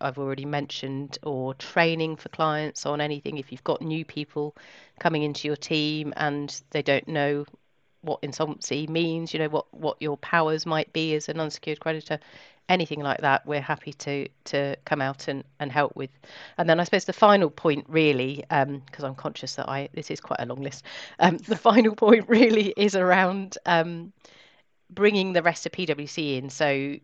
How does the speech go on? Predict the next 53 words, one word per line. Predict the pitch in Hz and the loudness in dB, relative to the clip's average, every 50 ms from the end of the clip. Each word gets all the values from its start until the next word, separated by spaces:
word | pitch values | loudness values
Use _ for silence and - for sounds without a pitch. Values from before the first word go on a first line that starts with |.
| - - | -10 -4
being | - 180 175 175 | -2 0 2 2
able | 160 160 160 147 | 2 2 2 0
to | - | -6
help | - - - 160 160 156 - - | -2 2 4 4 4 4 0 -8
if | 139 131 - | -12 -10 -8
you've | 147 143 | -10 -6
got | - 151 139 | -4 -4 -6
a | 143 | -6
tax | - - - - - - - - | -8 -6 -6 -6 -6 -6 -10 -16
query | - - 143 135 131 127 135 135 | -12 -8 -6 -4 -4 -4 -6 -6
even, | 135 131 131 - - 135 | -6 -6 -6 -6 -6 -6
or | 147 139 135 | -6 -6 -6
a | 135 | -8
pensions | 135 - - 208 208 196 - - - - 175 165 - | -8 -2 0 0 0 0 -4 -10 -10 -10 -10 -10 -12
query, | - - - 135 135 131 131 135 135 135 - - | -12 -10 -8 -6 -6 -6 -6 -8 -8 -10 -8 -4
or, | 151 147 147 143 143 139 139 143 151 - - - - | -4 -2 -2 -2 -2 -2 -4 -4 -6 -8 -10 -8 -4
um, | 160 147 143 143 147 139 147 - - - | -2 -2 -2 -2 -4 -8 -10 -12 -6 -2
good | 180 165 | -2 -2
example | - - - 165 151 - - - 160 151 - - _ _ - - - - - - - _ _ - | 0 2 2 2 2 2 0 -4 -4 -4 -4 -6 _ _ -20 -20 -20 -20 -20 -20 -20 _ _ -4
of | - 160 139 - | -4 -4 -2 -2
something | - 170 - - | -2 -4 -2 -4
we | 147 143 | -6 -6
did | 147 156 151 165 | -6 -4 -4 -4
recently | 165 156 - - - | -4 -4 -4 -6 -6
was | 151 156 151 - | -6 -6 -4 0
helping | - 175 170 165 - - 160 160 147 | 0 0 0 0 -2 -4 -6 -6 -6
some | - 160 156 | -6 -8 -6
of | 147 | -2
our | 151 143 143 | -2 -2 -2
construction | - 165 147 - - - - - 156 | -4 -6 -4 -4 -4 -4 -4 -8 -12
clients | 147 - - 151 - - - | -8 -4 -4 -4 -4 -4 -6
with | 165 156 - | -8 -6 -6
the | 160 151 | -4 -2
reverse | 156 151 - 165 165 160 156 - - | -2 0 2 2 2 2 2 0 0
vat | - 196 175 - _ _ _ _ - | 2 2 2 2 _ _ _ _ -6
charge. | - 135 117 117 123 131 - - - - - - - - - - _ - | -2 0 0 0 -2 -4 -6 -10 -14 -18 -20 -20 -20 -20 -20 -20 _ -8
So | - - 170 | -4 -2 -2
we | 147 151 | -2 0
got | - 156 - - | 2 0 2 2
one | 156 151 147 | 0 0 2
of | 139 143 | 4 4
our | 151 147 | 2 2
colleagues | 143 - - 156 151 151 147 - - | 2 0 -2 0 0 -2 -2 -2 0
in | 156 151 151 147 | 0 0 0 -2
to | - - | -6 -6
come | - - 151 147 | -6 -4 -4 -4
and | 147 147 | -6 -4
talk | - 160 147 143 _ - - | -4 -4 -4 -4 _ -12 -14
to | - 151 | -8 -6
them | 143 147 151 | -4 -4 -4
about | 143 - 151 143 - - - | -2 -2 -2 -2 -2 -2 -2
that | 151 143 143 - - | -2 -2 -2 -4 -6
and, | 147 143 135 139 - | -8 -8 -8 -8 -10